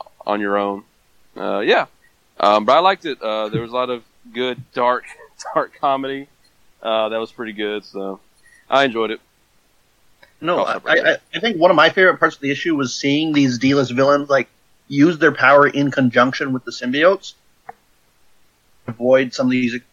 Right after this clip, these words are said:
Speaker 2: powers with just, like, turning tangible or regenerating with Freak's adaptation power.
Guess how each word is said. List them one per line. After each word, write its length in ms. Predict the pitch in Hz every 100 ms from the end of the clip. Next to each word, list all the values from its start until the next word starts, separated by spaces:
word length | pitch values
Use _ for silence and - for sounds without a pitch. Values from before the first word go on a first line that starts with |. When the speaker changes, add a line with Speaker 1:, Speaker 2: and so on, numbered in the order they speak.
| - - _
Speaker 2:
powers 380 | 135 135 131 113
with 180 | 120 -
just, 160 | 110
like, 160 | 120 120
turning 260 | 123 120 113
tangible 500 | 135 147 143 139 135
or 80 | 117
regenerating 680 | 120 113 123 131 139 139 127
with 100 | 113
Freak's 340 | 135 123 -
adaptation 560 | 117 117 117 123 - 123
power. 420 | 123 127 123 127